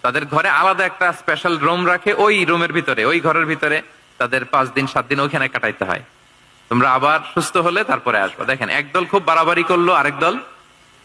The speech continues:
ছাড়াছাড়ি করলো। কিন্তু আমাদের ইসলামে আমরা ব্যালেন্স, যে বোনদের যখন পিরিয়ড চলে, হাজব্যান্ড ওয়াইফ তখন স্বাভাবিক মেলামেশা, কথাবার্তা, ঘরের টুকিটাকি কাজ সবই করতে পারবে, ইল্লাল জিমা,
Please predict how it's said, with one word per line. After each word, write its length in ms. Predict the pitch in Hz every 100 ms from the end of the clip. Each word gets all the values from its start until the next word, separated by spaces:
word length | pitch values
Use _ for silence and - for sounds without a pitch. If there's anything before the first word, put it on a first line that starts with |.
| _ -
ছাড়াছাড়ি 380 | 127 - 110
করলো। 200 | - 98
কিন্তু 180 | 120 156
আমাদের 360 | 156 170 180 208 - -
ইসলামে 380 | 151 - 170 175
আমরা 180 | 147 135
ব্যালেন্স, 440 | 127 120 110 98 - _ _ _ _ _ _ _ _ _ _ _ -
যে 60 |
বোনদের 340 | 113 151 175 180
যখন 180 | 190 190
পিরিয়ড 400 | 202 202 202 -
চলে, 340 | 208 208 247 -
হাজব্যান্ড 380 | 175 165 190 185
ওয়াইফ 160 | 185 180
তখন 180 | 170 175
স্বাভাবিক 520 | - 190 190 196 170
মেলামেশা, 460 | 165 156 147 147 156
কথাবার্তা, 640 | 147 151 139 131 - 131
ঘরের 260 | 117 135 135 131
টুকিটাকি 400 | 139 139 131 127
কাজ 320 | 127 123 120
সবই 300 | - 226 233
করতে 260 | 180 - 117
পারবে, 360 | 104 98 156 -
ইল্লাল 380 | 214 214 180 131
জিমা, 520 | 131 143 180 131